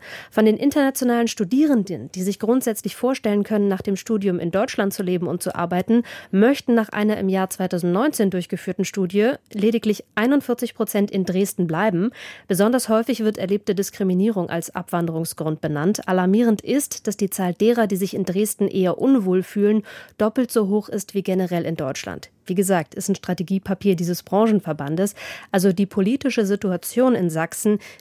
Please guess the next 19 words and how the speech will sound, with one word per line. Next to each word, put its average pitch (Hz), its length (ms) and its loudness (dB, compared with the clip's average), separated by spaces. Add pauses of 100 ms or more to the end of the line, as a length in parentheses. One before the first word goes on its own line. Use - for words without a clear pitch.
(100)
die 226 120 2
könnte 247 300 0
tatsächlich 208 480 -2
zu - 120 -10
einem 185 140 -2
Problem 190 480 2
werden, 190 260 2
wenn 180 120 0
es 196 100 -2
darum 180 260 -2
geht, 185 240 -2
genügend 185 340 0
Fachkräfte - 720 -4
für - 180 -4
diese 175 220 2
Jobs 165 300 -2
zu 180 100 -4
finden. 185 400 0
Und 202 80 2